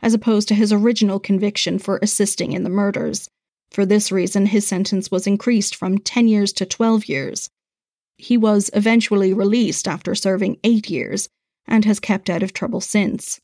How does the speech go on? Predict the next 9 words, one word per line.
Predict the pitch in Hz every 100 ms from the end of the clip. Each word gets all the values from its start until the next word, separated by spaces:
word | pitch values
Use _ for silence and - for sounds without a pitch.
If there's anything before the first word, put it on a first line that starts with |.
| -
working | 220 208 170
as | -
a | 208
plasterer. | 196 190 208 - - - 208 - _ _ _ _ _ _ _ -
Braxhoften | 285 277 - 247 - 240 233
was | 240 247
not | 226 226 226
as | 208
good | - 151 -